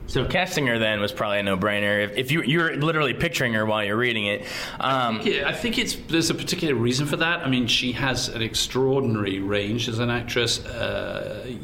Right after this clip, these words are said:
Speaker 2: the, the, the part called for a level of technical skill in terms of verbal dexterity and speed and ferocity, but also it called, I could see and wanted it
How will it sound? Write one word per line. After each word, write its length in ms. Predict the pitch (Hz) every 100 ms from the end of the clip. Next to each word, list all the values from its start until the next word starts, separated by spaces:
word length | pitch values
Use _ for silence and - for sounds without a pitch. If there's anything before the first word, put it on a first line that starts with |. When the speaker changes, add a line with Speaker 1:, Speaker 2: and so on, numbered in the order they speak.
| 143 -
Speaker 2:
the, 220 | 107 120
the, 180 | 120 131
the 160 | 131
part 460 | - 151 135 110 - - -
called 420 | - 135 131 -
for 220 | - 117
a 40 | 113
level 300 | 113 117 110
of 100 | 104
technical 460 | 127 110 113 127
skill 480 | 117 - - 123 127
in 100 | 113
terms 240 | 107 113 104
of 100 | 92
verbal 420 | 90 107 110 113
dexterity 1040 | 107 101 - - 113 117 117 117 113 117 117 - - - -
and 160 | 113 110
speed 720 | - - 127 120 120 117 117
and 320 | 110 107 104
ferocity, 960 | - 120 113 117 - 110 113 107 110 - - - - - -
but 420 | 113 120 117 117 123
also 600 | 135 143 - 120 110 113 -
it 240 | 117 -
called, 760 | - - 120 113 110 110 107 -
I 220 | - 113 110 - - -
could 240 | 113 104
see 420 | - 107 107 110
and 280 | 107 95 92
wanted 360 | 101 107 113 92
it 300 | 98 -